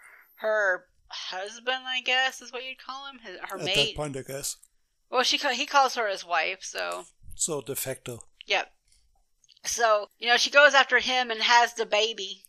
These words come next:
Speaker 2: Yep, in the middle of the battlefield.
Speaker 1: Which made me think of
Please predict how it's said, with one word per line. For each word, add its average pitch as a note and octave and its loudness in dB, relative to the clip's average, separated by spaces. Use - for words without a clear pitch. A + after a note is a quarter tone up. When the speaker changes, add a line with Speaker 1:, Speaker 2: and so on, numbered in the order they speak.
Speaker 2:
Yep, C#3 -6
in D#3 -6
the D3+ -2
middle A3+ -2
of - -4
the B2+ -8
battlefield. - -6
Speaker 1:
Which - 0
made B3+ 6
me C4+ 0
think B3+ -6
of C#4 2